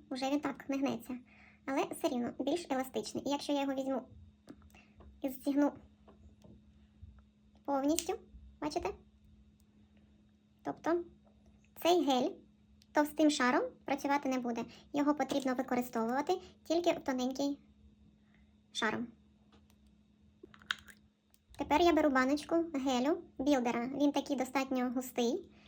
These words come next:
Знову ж таки, яка фірма, я вам не показую. Але він такий, бачите, майже як желе. Так само наносимо його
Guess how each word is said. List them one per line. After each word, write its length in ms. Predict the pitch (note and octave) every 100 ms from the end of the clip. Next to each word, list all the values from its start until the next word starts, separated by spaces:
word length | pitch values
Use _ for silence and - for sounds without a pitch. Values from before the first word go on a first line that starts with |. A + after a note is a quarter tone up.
| - - - - -
Знову 260 | C4 C4+ B3
ж 100 | B3
таки, 180 | A#3+
яка 260 | B3 C4 C4+
фірма, 280 | C#4 C#4 B3
я 160 | B3+
вам 220 | B3+ B3 B3+
не 160 | B3
показую. 720 | C4 - A#3 A#3+ C4+ D4 A4 - - - _ _ _ - - - - _ - - - C#4
Але 160 | C#4+
він 240 | D4+ E4 D#4+
такий, 340 | D4 C#4 C4 - _ _ _ _ _ _ D4
бачите, 300 | D4 - C4+ - - _ _ _ _ _ _ _ -
майже 240 | C#4 C4+
як 200 | B3+ C4
желе. 280 | C#4 C4 B3 - _ _ _ _ _ _ _ _ _ _ - - - _ _
Так 140 | - -
само 200 | E4 D#4
наносимо 440 | C#4 C4+ C4 B3+
його 340 | B3 B3 B3